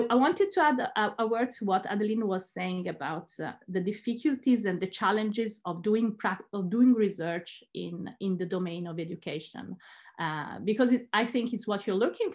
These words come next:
for is venues and jobs, and there are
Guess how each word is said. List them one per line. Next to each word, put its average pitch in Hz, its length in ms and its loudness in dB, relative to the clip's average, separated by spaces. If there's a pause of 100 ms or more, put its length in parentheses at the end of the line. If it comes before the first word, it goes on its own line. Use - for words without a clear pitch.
for 214 180 2
is 185 180 -2 (320)
venues 202 520 2
and 175 140 -2
jobs, - 500 0 (240)
and 214 240 0
there 240 280 2
are 240 300 2